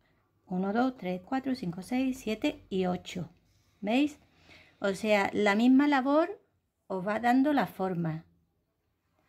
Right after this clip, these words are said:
¿Veis? ¿Cómo va quedando? De todas formas, podéis ir siguiendo el patrón, que lo subiré a Todo Frivolité.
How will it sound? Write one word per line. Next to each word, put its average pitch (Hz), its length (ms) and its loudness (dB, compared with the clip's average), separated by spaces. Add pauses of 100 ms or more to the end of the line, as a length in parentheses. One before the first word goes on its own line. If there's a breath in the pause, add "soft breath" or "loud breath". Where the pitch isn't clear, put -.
(400)
¿Veis? 254 420 -2 (880)
¿Cómo 214 240 -2
va 214 140 -2
quedando? 277 560 2 (1080 soft breath)
De 170 120 -6
todas 190 280 0
formas, 254 540 2 (220)
podéis 180 540 -6
ir 226 200 -4
siguiendo 220 560 0
el 190 100 -2
patrón, 294 600 2 (420)
que 175 480 -6
lo 175 140 -8
subiré 185 640 -4 (580 loud breath)
a 185 300 0
Todo 175 260 0
Frivolité. 165 800 0